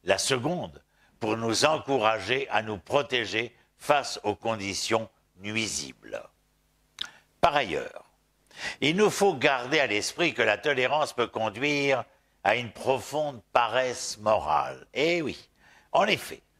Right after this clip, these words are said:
si nous aimons tout le monde, et si nous respectons toutes les conduites de tout un chacun, quelles qu'elles soient, nous risquons de nous dégager de notre responsabilité en laissant le cours naturel de la vie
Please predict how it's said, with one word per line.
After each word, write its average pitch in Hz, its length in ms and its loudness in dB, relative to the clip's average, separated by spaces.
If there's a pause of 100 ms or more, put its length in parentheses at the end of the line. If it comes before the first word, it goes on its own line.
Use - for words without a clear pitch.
si 233 300 0
nous 151 280 2
aimons 123 280 2
tout 120 160 0
le 135 80 -2
monde, 165 460 2 (340)
et 135 160 2
si 185 200 -2
nous 165 120 2
respectons 135 680 0
toutes 104 220 -8
les 101 120 2
conduites 131 540 -2
de 98 120 2
tout 131 220 -10
un 113 120 4
chacun, 131 520 0 (360)
quelles 107 220 0
qu'elles 151 200 0
soient, 151 400 0 (260)
nous 175 120 4
risquons 175 460 0
de 120 80 0
nous 120 180 -2
dégager 135 540 2
de 127 100 -4
notre 123 320 -2
responsabilité 120 1200 -2 (400)
en 110 120 2
laissant 135 380 2
le 113 160 0
cours 107 260 -2
naturel 123 540 0
de 117 100 2
la 110 160 4
vie 101 280 -8